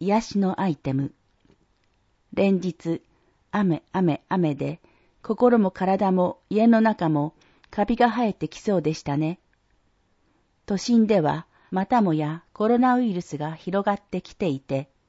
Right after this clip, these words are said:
そちらも心配ですし、九州や岐阜などの大災害を見ると言葉も出ません。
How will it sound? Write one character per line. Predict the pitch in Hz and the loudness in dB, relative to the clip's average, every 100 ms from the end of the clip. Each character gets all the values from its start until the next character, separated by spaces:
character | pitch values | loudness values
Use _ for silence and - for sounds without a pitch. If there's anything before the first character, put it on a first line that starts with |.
| _ _ | _ _
そ | - 185 | -6 -4
ち | 233 | 0
ら | 226 | 2
も | 214 208 | 2 0
心 | - 202 196 | -2 -2 0
配 | 196 185 | -2 -2
で | 180 | -4
す | - 151 | -8 -12
し、 | - 135 - _ _ _ _ _ _ _ | -8 -8 -10 _ _ _ _ _ _ _
九 | - 254 | 0 2
州 | 214 - 160 | 2 -2 -4
や | 139 135 156 _ _ _ | -2 -4 -6 _ _ _
岐 | - 175 | -4 -2
阜 | 233 | 2
な | 220 196 | 2 2
ど | 160 | 2
の | 147 151 - _ _ _ | 0 -2 -8 _ _ _
大 | - 233 240 | 0 2 2
災 | 262 233 | 2 2
害 | 196 180 160 | 2 2 2
を | 165 | 0
見 | 175 | -2
る | 156 | -6
と | - 151 - | -6 -8 -8
言 | - 185 226 | -10 -4 0
葉 | 220 | 2
も | 143 | 0
出 | 139 | 0
ま | 147 160 | -2 -2
せ | - | -6
ん。 | 143 | -6